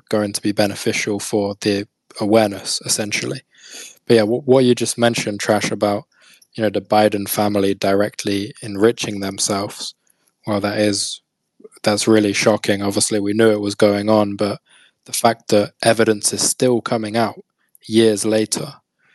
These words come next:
I mean, guys, just imagine what really went on. I mean,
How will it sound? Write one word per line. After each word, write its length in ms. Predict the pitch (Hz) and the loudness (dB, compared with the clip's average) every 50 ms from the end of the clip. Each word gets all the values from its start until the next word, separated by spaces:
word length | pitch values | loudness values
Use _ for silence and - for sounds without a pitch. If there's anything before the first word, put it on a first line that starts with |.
| _ _ _ _ _ _ - | _ _ _ _ _ _ 0
I 40 | |
mean, 180 | 117 117 113 110 | 0 0 2 4
guys, 280 | 117 123 120 110 101 - | 4 4 4 4 0 -2
just 220 | - 110 - - | -4 -4 -2 -2
imagine 520 | 113 117 127 123 120 120 113 110 107 113 _ _ _ - - _ _ _ - | 0 2 2 2 2 0 -2 -4 -8 -12 _ _ _ -20 -20 _ _ _ -4
what 260 | 120 110 110 107 107 | -2 -2 -2 0 2
really 260 | 113 113 113 107 104 | 4 4 4 4 2
went 320 | 101 104 101 98 101 - - | 0 0 -2 -2 -2 0 0
on. 160 | 104 95 - _ _ _ _ _ - _ _ _ _ _ - - | 0 -2 -6 _ _ _ _ _ -20 _ _ _ _ _ -8 -4
I 60 | 107 | -2
mean, 280 | 104 107 117 135 156 | -2 -2 -2 -4 -12